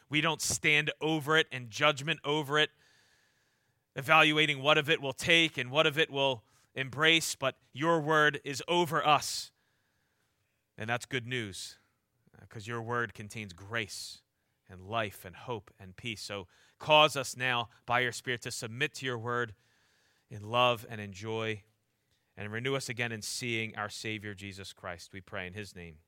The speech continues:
Amen. When the kingdom of God breaks into your heart, breaks into your life,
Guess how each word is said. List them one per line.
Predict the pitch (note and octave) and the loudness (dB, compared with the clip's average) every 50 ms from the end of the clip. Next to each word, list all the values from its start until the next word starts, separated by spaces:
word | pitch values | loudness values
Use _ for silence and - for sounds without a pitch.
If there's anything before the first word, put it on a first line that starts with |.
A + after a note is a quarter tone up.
| - _ | -20 _
Amen. | G2 G2 G2 F2+ E2 D#2+ D#2 _ _ _ _ _ _ _ _ _ _ _ _ _ _ _ _ _ _ _ _ _ _ _ _ _ _ _ _ _ _ - _ _ _ _ _ _ _ _ _ _ _ _ _ _ _ _ _ _ _ _ _ _ _ _ _ _ _ _ _ _ _ _ _ _ _ _ _ _ _ _ _ _ _ _ _ _ | -14 -14 -12 -12 -14 -16 -20 _ _ _ _ _ _ _ _ _ _ _ _ _ _ _ _ _ _ _ _ _ _ _ _ _ _ _ _ _ _ -20 _ _ _ _ _ _ _ _ _ _ _ _ _ _ _ _ _ _ _ _ _ _ _ _ _ _ _ _ _ _ _ _ _ _ _ _ _ _ _ _ _ _ _ _ _ _
When | _ A#2+ B2 C#3+ F3+ G3 E3+ C#3+ C3+ C3+ D3+ F3+ G3+ G3+ D#3 - - - _ _ _ _ _ _ _ _ _ _ _ _ _ _ _ | _ -8 2 6 8 10 10 10 8 6 2 0 -4 -4 -4 -10 -18 -20 _ _ _ _ _ _ _ _ _ _ _ _ _ _ _
the | A2 | -14
kingdom | - - - - D#3+ E3+ F3 F3 F3+ | -12 -10 -4 -4 -4 -2 -2 -4 -2
of | F3+ E3+ C#3+ - | -4 -4 -4 -4
God | B2+ A#2 G#2 G2 F#2 F#2+ G#2+ B2 A2 _ _ _ _ _ _ _ _ _ _ _ _ _ _ _ _ _ _ _ _ _ _ _ _ _ _ _ | -4 -2 -2 -2 -4 -4 -6 -10 -12 _ _ _ _ _ _ _ _ _ _ _ _ _ _ _ _ _ _ _ _ _ _ _ _ _ _ _
breaks | A2+ A#2 A#2 A#2+ B2+ C#3 - - - - | -10 -2 0 0 0 0 -2 -8 -12 -10
into | - B2+ B2+ B2+ - C#3 | -10 -10 -10 -8 -8 -8
your | C3+ C3+ C#3 C3+ | -6 -4 -6 -6
heart, | B2 A2 G2 F#2+ A#2 - _ _ _ _ _ _ _ _ _ _ _ _ _ _ _ _ _ _ _ _ _ _ _ _ _ _ _ _ _ _ _ _ _ _ _ _ _ _ _ _ _ _ _ _ _ _ | -4 -6 -6 -6 -6 -8 _ _ _ _ _ _ _ _ _ _ _ _ _ _ _ _ _ _ _ _ _ _ _ _ _ _ _ _ _ _ _ _ _ _ _ _ _ _ _ _ _ _ _ _ _ _
breaks | - G#2+ A2 A2+ A#2+ - - | -8 -4 -2 -2 -2 -2 -8
into | - - B2 A#2+ - C3+ | -8 -8 -10 -8 -6 -6
your | B2+ B2+ B2+ B2 | -4 -4 -4 -4
life, | A#2 A2 G2 F#2 G2 G#2+ - - - - - | -4 -2 -2 -2 -4 -6 -8 -16 -20 -20 -20